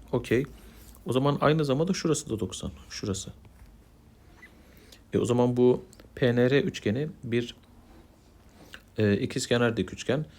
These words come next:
Yani şu açının ölçüsüne, şu açının ölçüsüne ikizkenar dik üçgenin taban açı ölçüsü yani kırk beşi çakarım. Sonra ne yapacaksın hoca? Buraları biraz temizliyorum. Abi buraları biraz temizliyorum. Altmış sekizi hiç kullanmadık.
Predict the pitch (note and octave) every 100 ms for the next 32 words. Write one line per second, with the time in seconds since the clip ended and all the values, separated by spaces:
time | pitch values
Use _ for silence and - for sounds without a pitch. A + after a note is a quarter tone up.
0 | - - A#2 G#2+ G#2+ - A#2 - G#2 F#2
1 | A#2 A2+ - F#2+ A2 D3+ D#3 B2+ G#2 G2+
2 | G2 G#2+ G#2+ - - B2 C#3 - - G#2
3 | G2 F#2+ - - G#2+ G2+ G2 G2+ A2 G2
4 | - G2+ - - C#3+ C#3+ - - - -
5 | - - A#2+ G2+ A#2+ - - F#2 A#2 -
6 | - F#2 - - - - - - - -
7 | F3 G3 F#3 D#3 C3+ - A2+ G2+ F3 E3+
8 | D3 C3 B2+ B2 A#2 - A#2 G#2 G2 F#2+
9 | C#3+ - A2+ G#2 A2+ A2 G2+ G2 G2 F#2+
10 | - G2 G2 - B2+ D#3 - - - -
11 | - C#3+ - F3 F3+ F3+ F3+ F3 - -
12 | G2+ F2+ - F#3 -